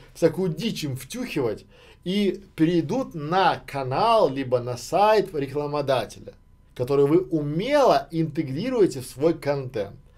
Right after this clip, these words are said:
Поэтому вывод. Вы должны лечь костями, чтобы внимание вашего зрителя был всегда в фокусе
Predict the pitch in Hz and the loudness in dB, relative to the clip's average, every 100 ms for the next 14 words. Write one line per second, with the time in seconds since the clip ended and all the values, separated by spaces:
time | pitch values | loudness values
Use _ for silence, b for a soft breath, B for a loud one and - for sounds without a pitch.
0 | _ 170 247 311 302 285 185 175 175 185 | _ 8 10 10 8 6 -2 -2 -2 -2
1 | 285 262 147 104 - _ _ _ 123 262 | 0 2 0 -2 -8 _ _ _ -6 -4
2 | 277 233 233 185 269 269 226 247 294 269 | 2 4 4 2 -4 -4 -4 -2 -2 -2
3 | - 208 190 - - 269 294 277 233 139 | 0 0 0 -4 0 4 4 4 0 -4
4 | 107 - - - 233 190 220 196 - 123 | -8 -12 -14 -4 -4 2 2 2 -4 -12
5 | 139 214 247 254 262 269 262 220 151 123 | -10 -8 -8 -6 -2 0 0 0 -4 -4
6 | 110 113 175 233 226 190 - 113 110 101 | -6 -4 0 2 4 2 -2 -10 -10 -10
7 | 120 233 277 285 190 143 110 - b b | -10 -6 -4 -4 -4 -4 -4 -8 b b
8 | b b b b - 196 247 339 330 254 | b b b b -20 -10 4 6 8 6
9 | 160 - - 240 240 262 240 165 107 - | 6 -4 -12 -10 -2 2 4 4 -2 -12
10 | _ _ - - 247 254 - 139 - 127 | _ _ -18 -2 8 8 8 0 -12 -16